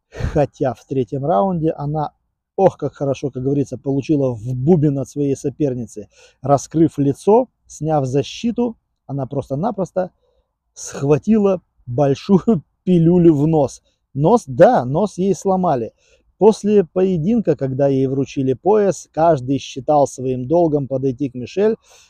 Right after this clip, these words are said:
и сфотографироваться с чемпионкой мира по кикбоксу на память, э, чтобы была у него своя фотография, которую он буквально через полгода, может быть, через год максимум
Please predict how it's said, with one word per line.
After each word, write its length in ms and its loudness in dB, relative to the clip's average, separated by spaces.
и 220 2
сфотографироваться 960 0
с 40 -16
чемпионкой 800 0
мира 380 0
по 540 -4
кикбоксу 840 0
на 180 -10
память, 640 0
э, 200 -12
чтобы 300 -8
была 320 0
у 80 -2
него 240 -6
своя 320 -6
фотография, 640 -4
которую 380 0
он 100 -6
буквально 360 -6
через 220 -14
полгода, 400 -6
может 180 -8
быть, 100 -12
через 260 -14
год 180 -8
максимум 540 -10